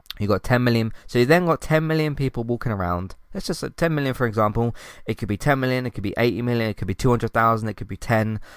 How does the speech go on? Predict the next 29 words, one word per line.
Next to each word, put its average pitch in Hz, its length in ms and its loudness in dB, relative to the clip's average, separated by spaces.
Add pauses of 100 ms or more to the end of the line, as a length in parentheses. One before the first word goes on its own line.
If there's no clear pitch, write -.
(140)
wh-, 107 180 0
whatever 123 300 4
number 110 220 2
you 98 100 0
wanna 98 160 -2
use, 85 400 -6
right? 98 180 2
You 107 100 -4
got 117 160 2
a - 20 0
certain 143 580 2 (640)
amount 110 420 2
of - 140 -6
people 101 560 -2 (320)
in 120 160 0
the 117 80 -2
country 101 720 -2
that 98 160 -6
won't 107 240 0
go 101 160 0
and 98 80 -2
get 92 160 -6
covid 90 380 -4
jabs. - 400 -6 (1300)
So 120 240 0
let's 151 260 2
say 151 300 0
these 127 420 0
covid, 117 600 -2